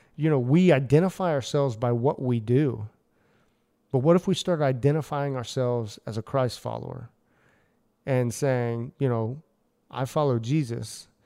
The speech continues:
and in the, in the pursuit of following Jesus, he's led me to be a contractor, or he's led me to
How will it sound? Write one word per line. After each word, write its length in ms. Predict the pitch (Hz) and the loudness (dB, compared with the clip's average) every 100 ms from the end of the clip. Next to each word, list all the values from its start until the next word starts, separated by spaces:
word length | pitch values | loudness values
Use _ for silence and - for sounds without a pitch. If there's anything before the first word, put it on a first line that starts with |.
| _ _ | _ _
and 540 | - 123 120 117 117 117 | -4 -2 0 0 -2 -4
in 160 | 139 127 | 0 2
the, 140 | 113 - _ | 0 -4 _
in 120 | 139 | -2
the 80 | 120 | 0
pursuit 420 | - 117 - 156 | -2 -8 -2 0
of 80 | 147 | 0
following 380 | - 135 120 117 | 0 -2 0 -2
Jesus, 400 | 120 135 123 - | -2 -2 -2 0
he's 240 | 135 117 | 0 2
led 240 | 127 127 127 | 2 2 0
me 120 | 123 | -4
to 460 | - 151 139 113 107 - - - - 117 | 2 4 4 2 -4 -12 -18 -20 -16 -2
be 160 | 127 127 | 2 2
a 60 | |
contractor, 720 | - 117 113 - 117 - - - | 0 -4 -6 -6 -10 -10 -12 -6
or 160 | 127 | -2
he's 220 | 110 135 127 | 2 2 4
led 240 | 139 135 | 2 4
me 120 | 143 | 0
to 480 | 120 - 151 135 101 | 0 2 4 4 0